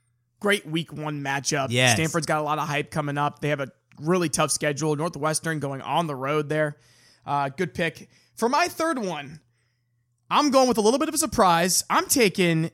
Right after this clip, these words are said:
Speaker 1: in an annual rivalry game, North Carolina plus ten and a half over South Carolina to pull the upset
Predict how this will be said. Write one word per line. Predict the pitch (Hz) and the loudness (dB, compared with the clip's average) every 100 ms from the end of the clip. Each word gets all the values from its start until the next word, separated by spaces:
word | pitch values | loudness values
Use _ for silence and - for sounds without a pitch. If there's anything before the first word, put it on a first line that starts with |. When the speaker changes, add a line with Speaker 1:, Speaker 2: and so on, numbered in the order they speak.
| - | 2
Speaker 1:
in | 196 | 2
an | 180 | 2
annual | 190 247 302 330 | 2 2 2 2
rivalry | 254 214 190 175 | 2 2 2 0
game, | 156 160 151 151 | 0 0 0 2
North | 247 - | 2 0
Carolina | 285 226 175 160 156 | 0 2 2 2 0
plus | 151 - 196 - | -2 0 0 0
ten | - 190 | -2 -2
and | 180 | -2
a | 165 | -2
half | 160 156 151 - | 2 2 0 0
over | 202 214 | 0 2
South | - 160 - | 0 0 -2
Carolina | 165 151 147 151 | -4 -4 -4 -6
to | 147 151 | -8 -10
pull | - 294 381 | 2 6 8
the | 370 | 8
upset | 220 160 - 180 170 | 6 4 2 2 0